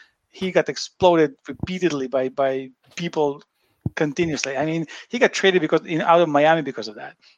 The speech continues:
He cannot play defense whatsoever. So I don't, I'm not touching Whiteside. I don't like him at all. Jarrett Allen is a young star. I think he's not, may-, maybe not a star, but he's a young talent, but he's just buried on the, on the roster. And you said,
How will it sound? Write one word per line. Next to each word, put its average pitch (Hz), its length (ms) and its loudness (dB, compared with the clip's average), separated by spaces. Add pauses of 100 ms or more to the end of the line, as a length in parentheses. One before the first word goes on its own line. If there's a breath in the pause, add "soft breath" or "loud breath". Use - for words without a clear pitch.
(140)
He 170 120 -12
cannot 160 280 0
play 156 160 0
defense 147 420 -6
whatsoever. 135 460 -2
So 165 140 -2
I - 20 0
don't, 196 160 6
I'm 185 80 4
not 190 140 4
touching 139 260 2
Whiteside. 123 440 -6
I 156 80 2
don't 139 100 0
like 135 180 -2
him 123 100 -12
at 131 80 -8
all. 127 240 -4 (360 loud breath)
Jarrett 170 260 6
Allen 165 280 6
is 131 120 -2
a 135 60 -6
young 165 240 4
star. 160 420 6 (260)
I 131 80 -4
think 151 200 -6
he's 127 160 -8 (240)
not, 147 220 -4
may-, 151 200 -6
maybe 151 240 -6
not 123 100 -4
a - 40 -10
star, 127 240 -4
but - 140 -20
he's 131 200 -12
a 131 40 -6
young 147 340 2
talent, 151 380 4 (180)
but 131 100 -8
he's 135 160 -10
just 123 200 -6
buried 147 260 0
on 139 120 -4
the, 135 140 -4
on 143 140 -8
the 131 60 -8
roster. 135 340 -6
And 127 180 -8
you 123 60 -10
said, 135 280 -4